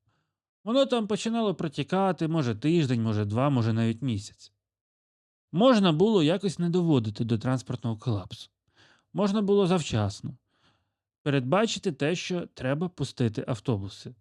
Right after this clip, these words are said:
Треба передбачити, сказати, що так, от у Києві там проблема, е, проблема, треба її, її якось швидко вирішити. Більше того, як, якби його намагались би вирішити оперативно, то, може б, і не доводилося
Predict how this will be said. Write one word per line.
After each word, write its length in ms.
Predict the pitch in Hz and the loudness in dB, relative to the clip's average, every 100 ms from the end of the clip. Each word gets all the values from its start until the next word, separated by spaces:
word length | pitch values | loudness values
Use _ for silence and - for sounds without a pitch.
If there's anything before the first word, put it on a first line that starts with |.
| _ _ _ _ _ | _ _ _ _ _
Треба 320 | 151 165 147 | -2 0 0
передбачити, 680 | 123 139 127 170 208 - 156 | 0 -2 0 0 -2 -2 -6
сказати, 420 | - 135 147 131 | -2 -2 -2 -4
що 160 | 110 123 | -8 -2
так, 280 | 170 185 143 | 0 0 -2
от 120 | 135 | -4
у 60 | |
Києві 380 | 117 147 135 120 | -6 -2 0 -2
там 240 | 113 117 104 | -2 -4 -2
проблема, 600 | 113 113 185 220 208 185 - - _ - | -2 2 4 4 0 -6 -14 -20 _ -4
е, 280 | 127 123 120 | -2 -2 -2
проблема, 580 | 143 147 147 147 131 | -2 0 2 2 2
треба 340 | 110 139 120 117 | 0 0 2 2
її, 160 | 117 | 4
її 320 | 117 - 127 123 | 2 2 2 2
якось 280 | 113 120 | 0 -4
швидко 320 | 107 127 - 117 | -2 -4 -2 2
вирішити. 640 | 160 190 175 - - 147 - - - - | 4 4 0 -4 -8 -8 -10 -20 -20 -4
Більше 260 | 220 - | -2 -2
того, 280 | 160 127 107 | 0 2 2
як, 340 | 107 127 107 - | 0 -4 -2 -2
якби 300 | 147 170 214 | 0 0 0
його 380 | 185 175 165 117 | 2 2 0 -2
намагались 580 | 139 143 143 151 123 | -4 -2 0 2 2
би 140 | 110 120 | 0 0
вирішити 480 | 127 123 107 - 113 | 2 0 -4 -4 -4
оперативно, 720 | 107 110 104 170 233 185 123 _ _ _ _ | -2 -4 2 4 4 4 -2 _ _ _ _
то, 100 | 131 | -4
може 260 | 135 165 180 | 0 0 -2
б, 60 | - | -4
і 100 | 170 | -2
не 120 | 170 | 0
доводилося 840 | 160 170 180 170 123 117 101 104 | 0 2 2 4 4 4 0 -8